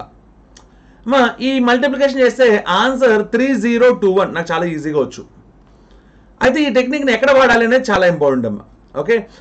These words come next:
ఎక్కడ వాడాలి అంటే first one మా sum of units positions ten అవ్వాలి. ఏమవ్వాలమ్మా? ఒకట్ల స్థానంలో ఉన్న అంకెల యొక్క మొత్తము పది అవ్వాలి. ఇక్కడ ఎంత ఉంది? త్రీ ఉంది. ఇక్కడ ఎంత ఉంది? సెవెన్ ఉంది. త్రీ ప్లస్ సెవెన్ అంటే ఎంత?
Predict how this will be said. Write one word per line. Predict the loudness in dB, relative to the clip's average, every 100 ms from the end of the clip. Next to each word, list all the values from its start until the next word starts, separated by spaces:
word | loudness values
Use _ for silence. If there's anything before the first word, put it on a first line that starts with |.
| -4
ఎక్కడ | 0 0 2
వాడాలి | 4 6 6 4
అంటే | 2 2 2 2 0
first | -2 0
one | 0 0 -4 -18 -10
మా | 0 0
sum | 2 0 2 2
of | 2 2 2
units | 0 0 -2
positions | 0 -2 -4
ten | -2 -2
అవ్వాలి. | 0 2 2 0 -4 -4
ఏమవ్వాలమ్మా? | -6 -2 -2 0 0 -2 -6 -12 -2
ఒకట్ల | 2 2 0 -2
స్థానంలో | -2 -2 0 0 2 2
ఉన్న | 4 2 0 0
అంకెల | -2 0 2
యొక్క | 4 2 0
మొత్తము | 0 0 0 0 2 2 0 -6 _ -2
పది | 2
అవ్వాలి. | 2 2 0 0 -4
ఇక్కడ | -4 -4
ఎంత | -4 -4
ఉంది? | -2 0 0
త్రీ | -4 -4
ఉంది. | -2 -2 -6 -10 -20 -14
ఇక్కడ | -2 -2
ఎంత | 0
ఉంది? | 0 0 0
సెవెన్ | 0 -2 -2
ఉంది. | -2 -4 -8 -18 _ -4
త్రీ | -2
ప్లస్ | 0 -4
సెవెన్ | -2 -2
అంటే | -2 0
ఎంత? | 0 0 0 0